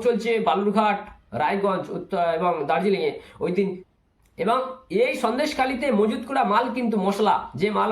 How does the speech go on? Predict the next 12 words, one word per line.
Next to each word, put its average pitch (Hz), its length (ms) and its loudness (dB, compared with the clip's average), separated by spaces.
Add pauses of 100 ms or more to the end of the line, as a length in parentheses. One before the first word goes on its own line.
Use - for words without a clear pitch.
মশলা 220 260 0
রয়েছে 240 260 2
এগুলো 185 260 0
কিন্তু 202 160 -2 (160)
ভোটের 185 280 -2
সময় 92 220 -2 (260)
সারা 170 180 -2 (100)
পশ্চিমবঙ্গের 180 520 0
আনাচে 175 280 -4
কানাচে 170 320 -4
সাপ্লাই 180 340 -2
হবে। 175 140 -2